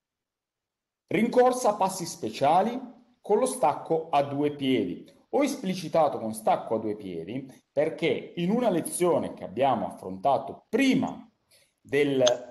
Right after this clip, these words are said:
ehm, della, eh, della pausa natalizia, abbiamo mos-, abbiamo mostrato anche una tecnica di stacco ad un piede, che non è di mio interesse. Voglio soltanto vedere questa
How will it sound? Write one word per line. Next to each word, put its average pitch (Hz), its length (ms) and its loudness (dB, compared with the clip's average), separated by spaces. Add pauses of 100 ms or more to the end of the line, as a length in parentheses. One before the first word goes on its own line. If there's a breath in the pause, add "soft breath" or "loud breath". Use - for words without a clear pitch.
(100)
ehm, 90 920 -6 (1500)
della, 139 920 0 (580)
eh, 95 420 -6
della 95 400 -6
pausa 143 260 0
natalizia, 156 840 -2 (220 loud breath)
abbiamo 208 360 2
mos-, 226 300 -2
abbiamo 175 280 -2
mostrato 202 440 2
anche 143 380 2
una 226 420 0
tecnica 190 420 -4
di 196 100 -4
stacco - 440 -2
ad 135 100 0
un 131 160 -6
piede, 101 600 -8
che 269 140 0
non 226 120 2
è 208 60 2
di 185 100 -2
mio 160 140 0
interesse. 104 760 -4 (300 soft breath)
Voglio 151 340 2
soltanto 123 640 -4
vedere 185 880 0
questa - 880 0